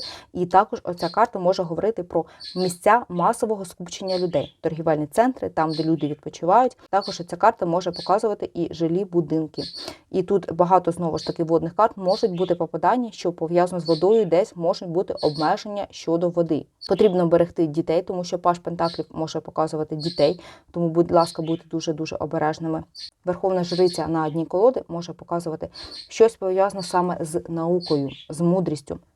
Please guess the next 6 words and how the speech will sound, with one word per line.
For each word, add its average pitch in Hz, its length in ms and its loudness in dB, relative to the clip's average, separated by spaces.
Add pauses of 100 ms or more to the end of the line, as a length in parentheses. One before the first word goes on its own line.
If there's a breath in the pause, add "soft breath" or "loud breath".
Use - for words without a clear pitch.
Це 175 140 4
можуть 160 320 0
бути 156 340 0 (340 loud breath)
якісь 175 340 -4
наукові 160 480 0
центри, 160 480 -2